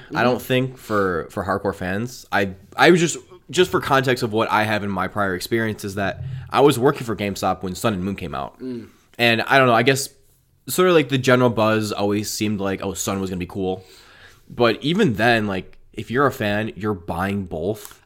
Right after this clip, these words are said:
Speaker 2: Oh, yeah, yeah.
Speaker 1: So I don't think it really matters in that sense. So Sword and Shield, I'm fine with that. I re-, the names never really mattered. It's always, like, how the game plays.
Speaker 2: Oh, no, of course. But, like, you know,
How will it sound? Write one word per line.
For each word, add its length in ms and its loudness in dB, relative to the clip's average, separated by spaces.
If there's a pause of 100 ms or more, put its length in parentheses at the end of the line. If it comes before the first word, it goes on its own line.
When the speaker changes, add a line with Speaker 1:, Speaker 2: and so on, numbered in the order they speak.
Speaker 2:
Oh, 120 6
yeah, 220 4
yeah. 180 -4
Speaker 1:
So 480 8
I 160 6
don't 240 0
think 300 -2
it 140 -8
really 380 4
matters 720 -2
in 140 -6
that 240 -6
sense. 300 -2
So 400 -4 (340)
Sword 240 2
and 100 0
Shield, 420 2 (560)
I'm 180 4
fine 260 2
with 140 2
that. 280 2
I 60 -2
re-, 280 -4 (140)
the 160 2
names 280 4
never 180 6
really 180 2
mattered. 320 0
It's 100 -6
always, 360 -6 (600)
like, 220 -4
how 180 -4
the 80 -6
game 220 -6
plays. 380 -4
Speaker 2:
Oh, 100 2
no, 220 4
of 120 0
course. 380 4
But, 200 -2
like, 240 2
you 80 4
know, 280 0